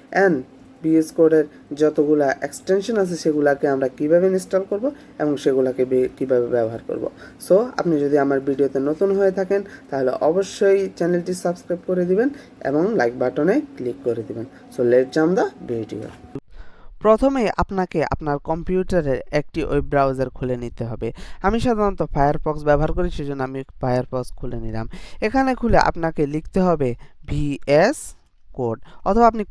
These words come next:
কোড ভিএসি লিখতে পারেন। একটা লিখে এন্টার দিলে আপনাকে এই যে Microsoft-এর অফিসিয়াল ওয়েবসাইট, ভিজুয়াল কোডের অফিসিয়াল ওয়েবসাইটে নিয়ে আসবে। আপনি এখানে ক্লিক করে দিবেন। ক্লিক করে দেওয়ার পর আপনি দেখতে পাবেন ডান পাশে উপরে এই যে ডাউনলোড বাটন,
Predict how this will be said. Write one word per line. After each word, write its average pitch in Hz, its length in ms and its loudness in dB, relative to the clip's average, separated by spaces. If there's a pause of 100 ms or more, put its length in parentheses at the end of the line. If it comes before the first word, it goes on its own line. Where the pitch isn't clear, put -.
কোড 180 140 2 (120)
ভিএসি 147 420 -2
লিখতে - 300 -8
পারেন। 110 180 -8 (360)
একটা 208 180 4 (100)
লিখে 214 240 2 (180)
এন্টার 190 320 4
দিলে 175 180 2 (180)
আপনাকে 156 380 -2 (340)
এই 170 240 0
যে 175 80 6 (500)
Microsoft-এর 202 680 0
অফিসিয়াল 208 800 0
ওয়েবসাইট, 160 440 0
ভিজুয়াল 165 380 -2
কোডের 180 380 2
অফিসিয়াল 165 520 -2
ওয়েবসাইটে 131 460 -6
নিয়ে 120 200 -6
আসবে। 110 360 -6 (300)
আপনি 214 240 0
এখানে 151 360 -2
ক্লিক 131 320 -12
করে 120 280 -4
দিবেন। 110 320 0 (300)
ক্লিক 233 260 -4
করে 233 220 4
দেওয়ার 208 200 6
পর 165 120 -2
আপনি 151 260 -2
দেখতে 160 320 -2
পাবেন 147 340 2
ডান 180 320 -2
পাশে 196 300 4
উপরে 151 520 0
এই 135 80 0
যে 131 120 -2
ডাউনলোড 120 520 -2
বাটন, 107 380 -8